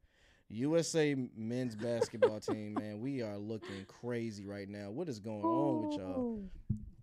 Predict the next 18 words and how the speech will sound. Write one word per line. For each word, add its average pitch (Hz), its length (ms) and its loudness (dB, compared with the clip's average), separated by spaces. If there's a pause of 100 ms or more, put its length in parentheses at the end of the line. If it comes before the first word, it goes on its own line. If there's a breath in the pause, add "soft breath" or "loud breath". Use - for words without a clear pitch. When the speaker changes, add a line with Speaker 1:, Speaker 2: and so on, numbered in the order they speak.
(240)
Speaker 1:
What 160 320 0
is 107 260 -6
absolutely 110 480 -4
going 104 300 -8
on? 104 240 -10 (340)
Please 156 240 4
Speaker 2:
These 214 80 0
Speaker 1:
tell 170 80 -2
me. 156 60 2
Speaker 2:
losses, 139 640 4
Nigeria. 175 1040 8 (460)
Speaker 1:
I 117 80 -4
know 240 140 4
they 160 140 4
exhibition 147 600 0
matches, 107 320 -6
but - 160 -12
sheesh, - 880 6